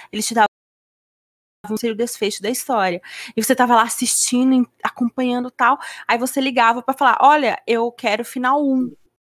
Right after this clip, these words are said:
<laughs> ou final dois." Você que escolhia, você decide qual era o final. E eu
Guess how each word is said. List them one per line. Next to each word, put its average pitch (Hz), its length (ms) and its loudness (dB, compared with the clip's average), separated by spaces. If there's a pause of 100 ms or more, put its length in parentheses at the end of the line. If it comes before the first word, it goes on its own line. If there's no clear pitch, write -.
<laughs> - 180 0
ou 247 200 4
final 254 360 -2
dois." 220 600 -2
Você 214 240 -12
que - 60 -18
escolhia, 269 440 -2
você 202 420 -4
decide 226 480 -8
qual 196 160 -4
era 185 80 -6
o 190 40 -12
final. 190 320 -10 (420)
E 214 160 -4
eu 214 220 -2